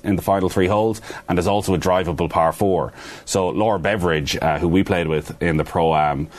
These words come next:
ended up playing the final four holes in five under par, uh, finishing just a couple of shots back.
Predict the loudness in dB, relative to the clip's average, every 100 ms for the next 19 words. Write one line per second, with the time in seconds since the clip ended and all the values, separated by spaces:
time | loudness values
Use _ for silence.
0 | -20 -10 -4 0 0 0 -4 -12 -4 -2
1 | 0 -2 0 0 0 0 0 2 0 -2
2 | -2 0 0 0 -4 0 0 0 -2 -10
3 | -20 -18 -10 -2 -2 -2 -2 -2 -2 -4
4 | -4 -2 0 0 0 0 0 -2